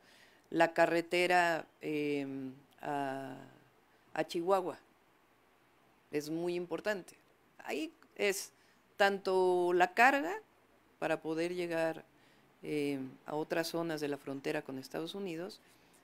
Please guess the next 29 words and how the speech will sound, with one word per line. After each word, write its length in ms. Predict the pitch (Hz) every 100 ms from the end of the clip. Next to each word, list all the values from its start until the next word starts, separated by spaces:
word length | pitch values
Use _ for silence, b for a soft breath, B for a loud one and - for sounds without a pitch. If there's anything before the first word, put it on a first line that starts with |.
| _ 156
y 140 | 160
potenciar 520 | 156 156 151 147 180
el 140 | 170 165
puerto 260 | 156 151
de 80 | 180
Guaymas, 560 | 190 175 170 175 196 - B B B B -
como 380 | 180 175 170 165
pasajeros 560 | 156 156 - 143 139
también 480 | - 127 147 143 139
y 240 | 127 127
el 120 | 139 139
potencial 520 | 143 - 143 156 143
turístico 560 | 151 143 - 143 135
que 100 | -
tiene 560 | - 135 131 127 127 110 _ b b b
Sonora 560 | - 139 151 156 147
también, 260 | - 135 135
que 80 | 139
es 80 | 139
muy 140 | 135
importante. 600 | 135 135 127 131 123 - _ B B B B B
Em, 540 | - 175 175 170 165 160 _ _ _ _ _ _ _ _ _ _ _ _ _ _ _ _ _ _ _ _ _ _ _ -
y 140 | 226
algunas 520 | 226 226 262 254 240
otras 320 | 220 214 202 185
obras 220 | 185 180
de 60 |
infraestructura 600 | 160 - 143 - - 160
importantes 960 | 165 160 147 139 147 131 - - -